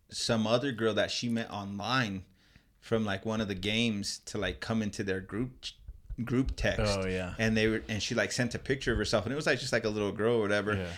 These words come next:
Speaker 1: And Leah was like, "What the fuck?" <laughs> in the text messages, right? <laughs> And we're,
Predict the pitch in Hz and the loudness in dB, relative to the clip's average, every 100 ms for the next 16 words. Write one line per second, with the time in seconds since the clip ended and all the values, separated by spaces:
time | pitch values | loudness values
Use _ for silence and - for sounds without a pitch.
0 | - 110 113 117 120 101 90 - 208 208 | -4 0 2 2 2 0 -2 2 0 2
1 | 104 - - 143 117 202 - 226 233 214 | -4 -6 4 4 6 0 12 12 12 12
2 | - 247 247 277 226 254 247 214 - 190 | 12 12 12 12 12 12 12 12 12 12
3 | 254 466 - 349 - 240 339 233 208 | 12 12 12 8 12 12 12 12 12